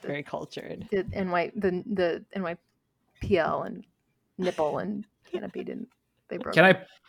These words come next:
Speaker 3: can I plug a game?
Speaker 2: Yeah.
Speaker 3: Okay, so, uh, when we were talking about the climate, uh, crisis stuff, it reminded me of a game. Uh, I stumbled upon, I did some writing on how games industry interacts with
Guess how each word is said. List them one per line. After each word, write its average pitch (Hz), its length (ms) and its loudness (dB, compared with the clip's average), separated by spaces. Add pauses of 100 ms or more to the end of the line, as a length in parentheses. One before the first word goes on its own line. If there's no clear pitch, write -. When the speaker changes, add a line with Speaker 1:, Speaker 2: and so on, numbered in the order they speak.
(120)
Speaker 3:
can 175 100 6
I 190 60 12
plug 190 200 12
a 180 80 12
game? 190 320 12 (500)
Speaker 2:
Yeah. 175 480 8 (600)
Speaker 3:
Okay, 170 260 6
so, 175 640 6 (120)
uh, 160 280 8
when 175 160 6
we 208 60 12
were 214 120 10
talking 190 340 6
about 180 160 10
the 160 60 10
climate, 156 640 6
uh, 123 760 2
crisis 135 440 4
stuff, 165 320 8
it 143 80 8
reminded 139 400 6
me 151 120 2
of 147 40 6
a 135 40 0
game. 135 320 2 (640)
Uh, 135 60 4
I 135 1040 6
stumbled 156 400 10
upon, 151 640 8
I 143 100 8
did 185 200 12
some 180 600 10
writing 147 380 10
on 123 640 4 (220)
how 139 280 6
games 139 680 4 (100)
industry 139 460 2
interacts 131 460 4
with 127 180 -4